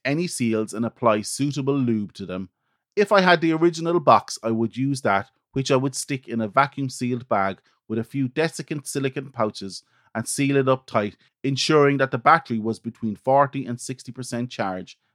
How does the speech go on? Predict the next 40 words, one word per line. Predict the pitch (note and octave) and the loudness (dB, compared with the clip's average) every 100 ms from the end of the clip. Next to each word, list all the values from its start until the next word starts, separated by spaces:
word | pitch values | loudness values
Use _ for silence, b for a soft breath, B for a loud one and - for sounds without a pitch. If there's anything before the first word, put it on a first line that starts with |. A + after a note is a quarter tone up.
| _ _ _ - | _ _ _ -6
And | A2 | -2
if | C#3+ | 0
I | E3+ E3+ | 2 2
could, | - C3 B2+ _ _ | 2 2 2 _ _
I | G#2+ | -2
would | A#2 A2+ | 0 0
make | B2 A#2 | -2 -4
sure | - A#2+ G#2+ | -2 0 0
I | G2+ | -2
downloaded | - B2 C3+ B2 A2+ A2 F#2 | 0 2 2 2 2 -2 -6
any | B2+ D3 D#3 | -4 -4 -4
bespoke | D#3+ D3 - C3 C3 | -6 -6 -2 0 -2
programs | - B2 A2+ G#2+ G2+ F#2+ | -2 0 0 -2 -6 -6
I | G#2 | -6
may | G#2+ A2+ | -4 -2
have | B2+ A2+ | -2 0
had, | A2+ G#2 G2+ _ _ _ - | 0 0 -4 _ _ _ 8
or | B2+ C3+ | 8 8
if | C3 | 4
I | B2 | 0
can't | - E3 F#3 G#3+ - | 2 2 2 0 2
download | A#2+ A2+ G2 G2 | 2 2 0 -2
them, | G#2 G2+ | -4 -6
I | G2 | -4
would | A2 A2+ | -4 -4
copy | - E3 F3 E3 | -2 0 0 -2
them | D#3+ D3+ | -4 0
down | C3 A#2 A#2 | 2 2 0
to | A#2+ | -2
a | A#2+ | 0
notepad, | A2+ A#2 - F#2+ F2+ - _ _ _ | 2 0 -2 -8 -8 -12 _ _ _
which | A#2+ A#2+ | -2 0
would | A#2 A#2 | -2 -2
get | B2 A#2+ - | -2 -2 -4
sealed | C3+ C3 B2 | -2 0 0
up | A#2+ A#2+ | 0 0
with | A#2 | -6
the | A2 | -8
detector | B2 A#2 A#2+ - G#2+ | -12 -4 -4 -4 -8
too. | - G#2+ G2 | -6 -6 -8